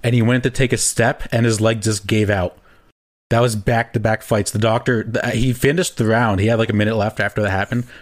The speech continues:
and then the doctor came in and was like, "No, you can't stop." But that was back-to-back fights. One guy br-, hit, broke a nerve in his leg.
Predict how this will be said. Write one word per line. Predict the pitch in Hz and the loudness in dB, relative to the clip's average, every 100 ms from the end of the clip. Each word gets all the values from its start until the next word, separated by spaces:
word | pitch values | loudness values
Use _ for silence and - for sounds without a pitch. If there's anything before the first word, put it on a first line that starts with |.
| - | -2
and | 104 | 0
then | 107 | 2
the | 107 | 2
doctor | 107 110 110 107 | 2 0 0 -2
came | 107 101 | 0 2
in | |
and | 98 | 2
was | 92 | 2
like, | 90 | 0
"No, | 95 | 2
you | 90 90 | 2 0
can't | - 92 | -2 -6
stop." | - 85 - | -4 -6 -4
But | 107 | 0
that | 120 | 0
was | 123 | 0
back-to-back | 101 117 123 117 113 113 | 0 -2 -2 -2 -2 -2
fights. | - 113 107 - - - | -2 0 0 -4 -14 -12
One | - 107 127 | -2 0 2
guy | 123 123 | 2 0
br-, | 113 120 - - | -2 -6 -8 -14
hit, | - 123 - - - | -6 -6 -6 -16 -2
broke | 117 113 | -2 2
a | |
nerve | 117 110 113 | 2 2 2
in | 131 | 0
his | 120 | 2
leg. | 117 107 107 | 2 2 0